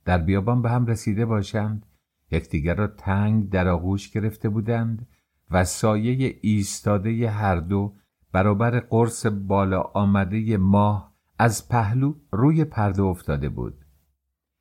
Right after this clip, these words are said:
خطوط و منحنی‌های دلانگیز بدن نیمه لخت زن در آغوش مرد تا آنجا که از تقاطع و تماس خارج بود و همچنین حالت خوابالود شهوانی او به خوبی روی پرده نمایان بود.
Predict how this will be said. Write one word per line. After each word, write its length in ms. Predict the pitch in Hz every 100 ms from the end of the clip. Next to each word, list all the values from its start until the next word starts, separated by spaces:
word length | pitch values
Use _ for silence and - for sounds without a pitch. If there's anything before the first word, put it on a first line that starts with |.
| _
خطوط 540 | - 104 104 160 170 -
و 100 | 104
منحنی‌های 1000 | 113 117 113 113 113 113 113 113 127 131
دلانگیز 840 | 127 - 113 110 107 104 98 117 110
بدن 640 | 110 104 104 95 107 113
نیمه 380 | 110 104 98 95
لخت 420 | 95 101 101 104
زن 600 | 98 90 98 107 107 107 - _ _ -
در 160 | 85
آغوش 340 | 92 98 107 104
مرد 600 | 98 104 110 104 - - _ _ _ -
تا 100 | 101
آنجا 220 | 113 127
که 160 | 131 -
از 220 | 117 -
تقاطع 500 | 117 107 110 110 131 - _ _
و 60 | 101
تماس 580 | - 110 107 113 120 -
خارج 540 | - 104 104 113 101
بود 360 | - 90 92 - _ -
و 80 |
همچنین 580 | 104 131 - 110 107 98 -
حالت 400 | 104 117 120 127
خوابالود 800 | - 110 104 98 104 101 110
شهوانی 800 | 117 - 104 107 101 95 98 104 107
او 260 | - 98
به 120 | 120
خوبی 300 | 123 139 131
روی 240 | 143 139 127
پرده 340 | 117 101 104
نمایان 540 | 101 92 82 85 87 76
بود. 300 | 65 50